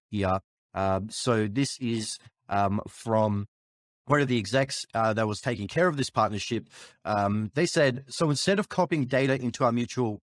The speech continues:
customer Snowflake account, what Salesforce does is it leverages that data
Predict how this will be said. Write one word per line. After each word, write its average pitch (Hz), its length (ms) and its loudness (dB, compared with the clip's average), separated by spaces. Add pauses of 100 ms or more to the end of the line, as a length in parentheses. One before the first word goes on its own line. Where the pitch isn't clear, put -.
(120)
customer 127 360 0
Snowflake 165 520 -2
account, 104 400 -2 (100)
what 156 160 2
Salesforce 135 540 2
does 165 400 2 (260)
is 117 80 -6
it 120 80 -2
leverages 143 560 0
that 113 200 2 (200)
data 143 340 2